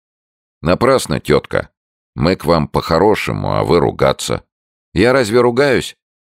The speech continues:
Если бы я ругалась, вашей бы и ноги здесь не было». «Цыц вы, холеры! Вас ещё не хватало!» прикрикнула она на детей. «Геля, возьми Лёника», сказала. «Лёник, побью!»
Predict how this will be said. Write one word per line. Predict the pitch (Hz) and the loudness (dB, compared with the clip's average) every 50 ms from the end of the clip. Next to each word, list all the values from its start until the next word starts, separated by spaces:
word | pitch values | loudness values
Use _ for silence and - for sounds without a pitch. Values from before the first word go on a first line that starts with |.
| _ _ _ | _ _ _
Если | - 101 113 95 - 107 | 0 0 0 0 0 -2
бы | 101 95 104 | 0 2 2
я | 104 101 95 | 4 4 4
ругалась, | 98 101 101 104 120 120 101 76 60 - - - _ _ _ _ _ _ | 4 2 2 2 2 2 2 2 0 -2 -4 -8 _ _ _ _ _ _
вашей | - 95 101 90 - 101 98 | 0 0 2 2 0 -2 -2
бы | 90 80 92 95 92 | 0 2 2 4 4
и | 90 | 4
ноги | 90 90 95 101 101 98 101 117 110 76 | 4 2 2 0 0 -2 -2 -2 -2 -2
здесь | - 87 - - 62 57 - - | -2 -4 -4 -4 -4 -4 -4 -4
не | 64 64 57 | -4 -4 -2
было». | 50 50 52 50 50 50 - _ _ _ _ _ | -2 -2 -2 -4 -4 -6 -10 _ _ _ _ _
«Цыц | - - 226 - - - | -2 0 0 0 -2 0
вы, | 123 123 107 | 2 2 2
холеры! | - - 101 104 98 90 85 85 80 71 - _ _ _ _ _ _ - | 2 2 2 2 2 4 4 2 2 0 -2 _ _ _ _ _ _ -2
Вас | 80 113 147 127 - - | 0 2 2 2 0 -2
ещё | 101 87 - - 92 | -4 -4 -2 -2 -2
не | 85 80 | -2 -2
хватало!» | - - 87 80 - 82 76 71 69 65 62 - _ _ _ _ _ _ | 0 0 0 0 2 2 2 2 2 0 -2 -4 _ _ _ _ _ _
прикрикнула | - - 82 - - - 78 64 - 60 57 57 60 60 58 | -2 -2 -2 -2 -2 -2 -4 -4 -4 -4 -4 -2 -2 -2 0
она | 60 62 62 58 | 0 -2 -2 -2
на | 57 57 64 | -2 -4 -4
детей. | 64 62 - - - - - 52 50 50 - _ _ _ _ _ _ _ _ _ _ - | -4 -4 -4 -4 -4 -4 -4 -4 -4 -6 -10 _ _ _ _ _ _ _ _ _ _ -4
«Геля, | 80 110 160 165 127 98 76 64 - - _ _ _ _ _ _ _ _ _ | 0 2 4 4 4 4 2 0 -2 -6 _ _ _ _ _ _ _ _ _
возьми | 76 92 113 113 - 170 170 | 0 2 2 2 2 0 2
Лёника», | 160 151 139 120 107 95 - 98 85 | 4 4 4 4 2 0 0 -2 -2
сказала. | - - 95 85 76 76 82 78 73 69 67 58 - _ _ _ _ - | 0 0 0 0 2 2 2 2 4 2 2 0 -4 _ _ _ _ -2
«Лёник, | 82 110 151 143 104 80 - _ | 2 2 2 2 2 -2 -4 _
побью!» | - 113 127 127 120 120 98 82 69 - _ | 0 0 0 0 2 4 4 4 4 0 _